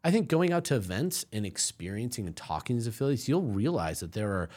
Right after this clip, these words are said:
people that believe in what you're doing. They want to support your brand. If your brand makes them money and also helps their client base out, or,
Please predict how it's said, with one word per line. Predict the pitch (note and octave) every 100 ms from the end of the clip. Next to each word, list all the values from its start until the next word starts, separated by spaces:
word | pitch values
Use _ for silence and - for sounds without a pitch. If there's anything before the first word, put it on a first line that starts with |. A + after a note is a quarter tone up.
| - _ -
people | D#3 C#3+ C#3
that | A2+ G#2 - -
believe | F2+ F2+ G2+
in |
what | A#2+
you're | C3
doing. | B2+ C3 C#3+ C3
They | F#2 F#2+
want | F2 F#2 F#2 A#2
to | -
support | A2+ G#2+ - C3
your | A2 F2
brand. | D#2+ D#2+ A#2+ A#2
If | -
your | C3+
brand | F2+ G2 G#2 F2+
makes | G2 -
them | A2 F2+
money | E2+ F#2 A#2+ -
and | B2 C3
also | - G#2+ A2 C3
helps | G2+ G#2+ G#2+
their | - G2
client | - F#2 G2+ D#2+
base | G2 F#2 E2+
out, | F#2+ C#3 E3 - _ -
or, | G#2+ A2+ A2 G#2+